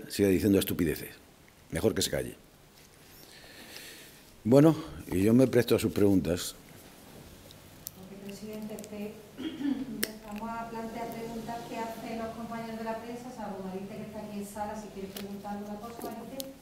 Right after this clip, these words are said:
Speaker 2: antes. <laughs> Mira, te paso, Ana, de la cadena ser, presidente, sobre el caso de Marín. Aunque finalmente se ha archivado la causa, ¿el Partido Popular conocía con anterioridad que tenía apertura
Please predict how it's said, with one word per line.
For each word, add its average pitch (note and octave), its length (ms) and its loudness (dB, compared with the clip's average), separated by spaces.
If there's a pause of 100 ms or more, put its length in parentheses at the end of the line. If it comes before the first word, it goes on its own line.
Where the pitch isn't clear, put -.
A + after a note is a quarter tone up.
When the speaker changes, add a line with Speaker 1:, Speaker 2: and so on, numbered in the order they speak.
(380)
Speaker 2:
antes. C4+ 400 -8
<laughs> A3+ 1000 -10 (1120)
Mira, F#3 240 -12 (220)
te G3+ 520 -6
paso, A3+ 720 -6 (600)
Ana, C4 340 -2
de B3+ 60 -4
la A3+ 180 -4
cadena A3 300 -6
ser, C4+ 260 -6
presidente, C4 640 -4 (100)
sobre A3+ 200 -6
el A3+ 100 -6
caso C#4+ 380 -2
de D#4 60 -4
Marín. A#3 480 -2 (300)
Aunque A3+ 320 -10
finalmente C#4+ 540 -2
se D4+ 60 -6
ha C4+ 100 -2
archivado A3+ 340 -4
la G#3 140 0
causa, G3 420 -4 (560)
¿el A3 120 -10
Partido A3+ 460 -2
Popular B3 760 -2
conocía A3 400 -6
con A3+ 140 -6
anterioridad G#3+ 580 -6
que A3 60 -8
tenía G#3 380 -6
apertura G#3 800 -4